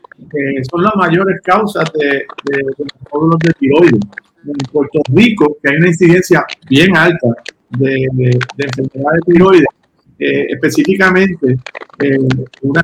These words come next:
incidencia bien alta de tiroiditis, eh, de Hashimoto, que es la causa más común de, de hipotiroidismo en este hemisferio.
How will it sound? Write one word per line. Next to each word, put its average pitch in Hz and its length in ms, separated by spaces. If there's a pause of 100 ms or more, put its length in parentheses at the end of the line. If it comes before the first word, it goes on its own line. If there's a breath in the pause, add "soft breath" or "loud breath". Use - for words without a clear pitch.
(140)
incidencia 165 520
bien 165 220
alta 180 380
de 156 140
tiroiditis, 151 720 (460)
eh, 156 40
de 143 680
Hashimoto, 175 600
que 147 80
es 160 60
la 170 80
causa 180 320
más 170 160 (100)
común 170 360
de, 151 240 (920)
de 180 80
hipotiroidismo 165 1000
en 156 200
este 160 140
hemisferio. 180 640